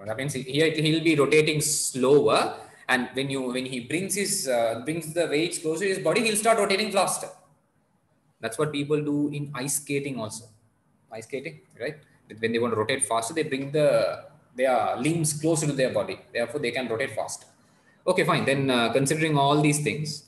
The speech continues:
uh, now this is one combination we have to look for, and this is another combination we have to look for. Which one is the correct answer, people?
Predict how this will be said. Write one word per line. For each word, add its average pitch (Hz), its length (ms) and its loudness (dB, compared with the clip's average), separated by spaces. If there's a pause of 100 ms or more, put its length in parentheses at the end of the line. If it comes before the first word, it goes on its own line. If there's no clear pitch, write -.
(560)
uh, 101 420 0
now 98 280 -4 (120)
this 123 240 -6
is 127 160 -6
one 113 240 -2
combination 120 540 -2
we 117 140 -4
have 117 180 -8
to 120 60 -6
look 117 200 -4 (600)
for, 160 400 2
and 110 120 0
this 110 100 -2
is 117 80 -2
another 107 280 0
combination 123 640 0
we 117 80 -2
have 117 160 -6
to 120 60 -6
look 113 180 -6
for. 208 220 -2 (100)
Which 123 180 -6
one 127 120 -2
is 123 60 0
the 123 60 2
correct 123 240 2
answer, 127 220 0
people? 214 400 4